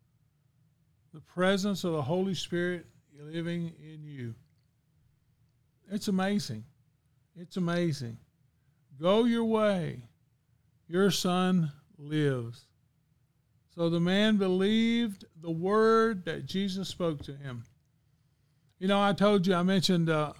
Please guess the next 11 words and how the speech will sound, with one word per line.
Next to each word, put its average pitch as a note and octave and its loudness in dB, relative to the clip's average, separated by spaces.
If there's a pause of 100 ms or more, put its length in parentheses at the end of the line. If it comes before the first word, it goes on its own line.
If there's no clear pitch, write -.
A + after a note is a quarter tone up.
(100)
how F3+ 2
the, C#3 -4
about E3+ -2
the C#3+ -12
cancer F#3+ -2
story E3 2
in, C#3 -2
uh, C3+ -14
two E3+ -2
thousand D3+ -4
two. F3 -6